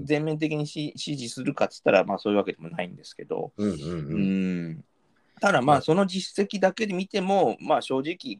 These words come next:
Speaker 1: 岸田さんが打ち出したその国葬ですね。
Speaker 2: うんうん。
Speaker 1: 国家葬儀にはもうふさわしいのかなとは思いますけどね。
Speaker 2: うんうんうん。
Speaker 1: うん。
Speaker 2: そうですね。
Speaker 1: そうですね。だからやっぱりちょこっと、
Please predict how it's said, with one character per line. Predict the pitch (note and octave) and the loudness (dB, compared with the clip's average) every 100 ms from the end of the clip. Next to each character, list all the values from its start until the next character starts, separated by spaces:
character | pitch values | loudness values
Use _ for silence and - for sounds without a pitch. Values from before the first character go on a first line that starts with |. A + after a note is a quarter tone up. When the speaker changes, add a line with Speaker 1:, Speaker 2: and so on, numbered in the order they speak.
| - | -12
Speaker 1:
岸 | - A#2+ | -12 -2
田 | A2+ | -2
さ | A2 G#2 | 2 2
ん | |
が | G#2 | 2
打 | G#2 | 0
ち | - | 2
出 | G#2 | 0
し | - | 0
た | |
そ | F2+ | -6
の | E2+ | -8
国 | - A2+ - C3+ | -6 -4 0 0
葬 | - A2 G#2+ | 6 6 6
で | G#2 | 0
す | - | -2
ね。 | C3+ G#3+ | 2 2
Speaker 2:
う | E3+ | 2
ん | A#2+ G#2 E2 F2+ | 0 0 -2 -2
う | |
ん。 | E2 | 0
Speaker 1:
国 | A#2 | 2
家 | A#2+ | 2
葬 | G#2+ B2+ | 2 2
儀 | A2 F2 D#2+ _ - - _ _ | 2 -2 -4 _ -20 -20 _ _
に | D3+ E3 | 2 4
は | E3+ D3+ - _ - D3 | 8 6 4 _ -10 0
も | C#3+ B2 | 2 4
う | G#2+ | 2
ふ | |
さ | - A2 | 4 4
わ | A2 | 2
し | B2+ | -2
い | |
の | B2+ | -4
か | G#2 | -2
な | D3 G3 | -2 -2
と | - | -2
は | |
思 | G#2 B2+ | -2 -4
い | |
ま | D3+ | -6
す | D#3+ | -8
け | - | -8
ど | - - | -8 -4
ね。 | E3 - _ - | -4 -6 _ -10
Speaker 2:
う | F2 | -6
ん | E2+ D#2 | -4 -2
う | F2+ | -2
ん | |
う | |
ん。 | E2+ F#2 F#2 F2 D#2+ D2+ E2 - | 0 0 0 0 -2 -6 -8 -10
Speaker 1:
う | |
ん。 | - | -6
Speaker 2:
そ | |
う | E2+ | -6
で | |
す | - - | -6 -8
ね。 | F#2 G2+ G2+ F#2+ | -2 -2 -2 -6
Speaker 1:
そ | - G1+ - - | -10 -10 -12 -14
う | |
で | - - | -20 -20
す | - - - | -20 -20 -20
ね。 | - - - - | -18 -18 -18 -12
だ | G1+ | -8
か | |
ら | - | -8
や | |
っ | - - | -8 -6
ぱ | - | -4
り | D3+ | -4
ち | - | -8
ょ | |
こ | - | -6
っ | - _ _ _ | -8 _ _ _
と、 | - G2+ F#2 | 2 6 6